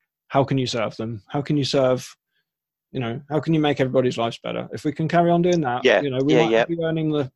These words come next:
Speaker 1: the heady heights that we can as tech people now, but I don't
Speaker 2: Yeah,
Speaker 1: think we're gonna
Speaker 2: yeah.
Speaker 1: starve.
Speaker 2: Yeah,
Speaker 1: Like,
Speaker 2: yeah,
Speaker 1: the, the
Speaker 2: yeah.
Speaker 1: supply
Speaker 2: And I
Speaker 1: chain
Speaker 2: think,
Speaker 1: stuff,
Speaker 2: uh,
Speaker 1: like, the fundament-,
Speaker 2: Yeah.
Speaker 1: you know, we can, we're still getting food, we're still getting goods. Like,
Speaker 2: Yeah,
Speaker 1: if that stuff
Speaker 2: yeah.
Speaker 1: continues,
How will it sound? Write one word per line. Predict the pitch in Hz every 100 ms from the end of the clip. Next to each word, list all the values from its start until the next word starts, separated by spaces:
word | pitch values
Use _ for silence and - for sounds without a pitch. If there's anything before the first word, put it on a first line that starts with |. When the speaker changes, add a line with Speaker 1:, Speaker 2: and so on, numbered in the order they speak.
| -
Speaker 1:
the | 120
heady | - 156 143
heights | 107 143 139 - -
that | -
we |
can | 127 147 139
as |
tech | - 143
people | 135 135 139
now, | 120 117
but | 117 - _ _ _ _ _ _ _ _ -
I |
don't | 117 135
Speaker 2:
Yeah, | 104
Speaker 1:
think | 123
we're | 131 123
gonna | 117
Speaker 2:
yeah. | 120
Speaker 1:
starve. | 104 110 - _ _ _ _ _ _ _ 131
Speaker 2:
Yeah, | 107 101
Speaker 1:
Like, | 113 101
Speaker 2:
yeah, | 92 _
Speaker 1:
the, | 160
the | 139
Speaker 2:
yeah. | 113
Speaker 1:
supply | 180 214
Speaker 2:
And | 202
I | -
Speaker 1:
chain | 185
Speaker 2:
think, | 262 -
Speaker 1:
stuff, | 208 185 -
Speaker 2:
uh, | 139 - _ -
Speaker 1:
like, | 147 -
the | 160
fundament-, | 220 196 175 -
Speaker 2:
Yeah. | - - _ _ _ _ - - _ 156
Speaker 1:
you |
know, | 147
we | 143 165
can, | 170 175
we're | 160 156
still | 202
getting | 190 139 147
food, | 120 117 123
we're | 131
still | 170 170 160
getting | - 139 131 135
goods. | 123 113 - - - _ _ _ _ _ -
Like, | 127
Speaker 2:
Yeah, | 175 180
Speaker 1:
if | -
that | 151 -
stuff | 147
Speaker 2:
yeah. |
Speaker 1:
continues, | 143 160 147 110 104 123 -